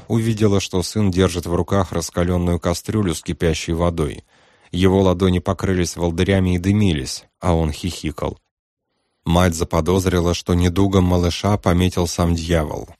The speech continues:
и той же ночью попыталась убить мальчика, задушив подушкой. Его спас отец.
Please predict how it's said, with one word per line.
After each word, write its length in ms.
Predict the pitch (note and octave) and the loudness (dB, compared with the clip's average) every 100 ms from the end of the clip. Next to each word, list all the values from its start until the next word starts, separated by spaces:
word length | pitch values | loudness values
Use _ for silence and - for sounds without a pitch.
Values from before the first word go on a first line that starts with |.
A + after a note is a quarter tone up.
| - | -2
и 100 | A2+ | 2
той 200 | D3 A#2+ | 4 4
же 100 | A2 | 4
ночью 340 | A2+ A2 - | 4 4 0
попыталась 640 | - - G2+ G#2 G2 G2 - | -4 -2 0 2 2 2 0
убить 400 | G#2+ G2+ G2 - | -2 0 -2 0
мальчика, 480 | F2+ G#2 - F2+ F2+ | 2 2 2 -2 0
задушив 500 | F2 F2 - - - | 2 0 0 -2 -2
подушкой. 640 | F#2 E2+ D2 - C2 - _ _ _ _ - | -2 0 -2 -6 -10 -12 _ _ _ _ -2
Его 320 | B2 B2 A#2+ | 2 4 2
спас 380 | - G#2 F2 F2 | 2 0 0 -2
отец. 520 | D#2+ D#2+ C2 - | -2 -4 -6 -8